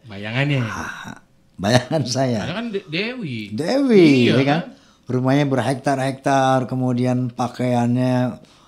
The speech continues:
Speaker 2: alat rumah tangganya juga
Speaker 1: Wah,
Speaker 2: dahsyat gitu
Speaker 1: bisa
Speaker 2: kan.
Speaker 1: dari emas.
Speaker 2: Dewi, gitu
Speaker 1: Dewi.
Speaker 2: kan. Begitu saya ketemu, saya kaget. Saya kaget sekaget-kagetnya. Dia bilang, "Mari kita ke rumah Lata Mangeshkar."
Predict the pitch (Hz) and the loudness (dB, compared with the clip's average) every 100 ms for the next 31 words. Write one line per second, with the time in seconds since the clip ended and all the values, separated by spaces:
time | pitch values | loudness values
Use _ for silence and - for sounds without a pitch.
0 | _ 92 110 120 120 123 117 - 127 120 | _ -6 -2 0 0 0 0 0 0 0
1 | 120 123 127 117 110 113 85 101 120 120 | 0 0 -2 -2 -2 -4 -6 -4 -2 -2
2 | 123 131 127 120 117 113 120 110 117 117 | 0 0 2 0 0 -2 -2 -2 -4 -6
3 | 120 117 113 120 135 151 147 151 147 147 | -10 -10 -8 -6 -4 -2 -2 -2 -2 -4
4 | 143 98 117 117 107 107 156 247 220 135 | -4 -2 0 2 2 2 2 4 6 6
5 | 104 101 113 175 208 147 123 _ - - | 4 0 0 0 0 -2 -6 _ -20 -10
6 | 123 143 147 165 151 147 143 139 143 156 | -4 2 4 4 -2 -2 -2 -4 -2 -4
7 | 160 143 127 95 82 82 _ _ _ _ | -4 -6 -6 -8 -10 -14 _ _ _ _
8 | _ _ _ _ - - 175 - - - | _ _ _ _ -10 -8 -8 -12 -6 -2
9 | 180 151 196 - 180 - 156 165 160 165 | -2 0 0 2 0 0 -2 -2 0 0
10 | 131 113 107 - - 85 - - _ _ | 0 0 -2 -6 -12 -14 -14 -20 _ _
11 | _ _ _ _ - 98 113 131 131 139 | _ _ _ _ -12 -6 -2 -2 0 0
12 | 160 147 127 120 117 117 113 107 107 120 | 0 -2 -2 -2 -2 0 0 -2 -2 -2
13 | 107 95 90 - - - | -2 -2 -6 -12 -14 -20